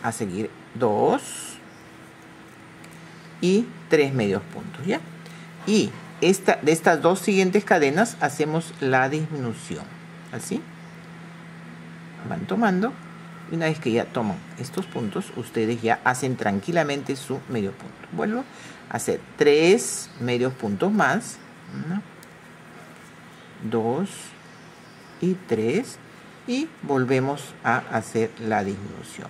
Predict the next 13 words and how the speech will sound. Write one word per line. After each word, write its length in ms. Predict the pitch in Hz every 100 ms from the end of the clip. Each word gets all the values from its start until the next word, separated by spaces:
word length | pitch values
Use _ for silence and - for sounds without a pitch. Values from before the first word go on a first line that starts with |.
| - 175
¿ya? 140 | 320 - - - - -
Y 80 | 160
así 380 | 156 - 302 392
van 220 | 190 175 190
tejiendo 520 | 175 185 185 196 196 - -
toda 480 | 196 190 196 202 -
la 340 | 143 139 - -
hilera. 480 | 123 104 - - - - - - - - - - - - - - - - - - - - - - - - - - - - - - - - - - - - - - - - - -
Terminando 540 | - 170 196 262 269
esta 200 | 269 226
hilera 520 | 185 165 196 247 254
trece, 420 | 240 311 349 392 -
ustedes 640 | 175 - 214 208 220 196